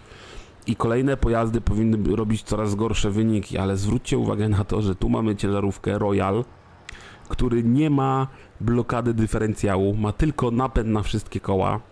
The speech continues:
E, ja jadę nim na tych samych oponach terenowych,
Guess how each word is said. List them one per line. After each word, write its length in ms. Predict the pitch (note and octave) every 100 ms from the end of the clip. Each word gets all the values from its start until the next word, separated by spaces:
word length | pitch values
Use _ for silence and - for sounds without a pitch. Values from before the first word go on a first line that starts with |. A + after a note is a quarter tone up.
| - - - - - - -
E, 260 | C2 G2 G#2
ja 160 | A#2+ C#3
jadę 420 | D3+ C3+ B2+ B2+ G#2
nim 440 | A2+ B2 C3 B2+ A#2+ -
na 160 | B2+
tych 200 | B2 C3+
samych 340 | - C#3 C#3 C3+
oponach 560 | B2 A#2+ A2 G#2+ G#2
terenowych, 920 | - A#2+ A2+ B2 A#2+ G2+ G#2 C3 -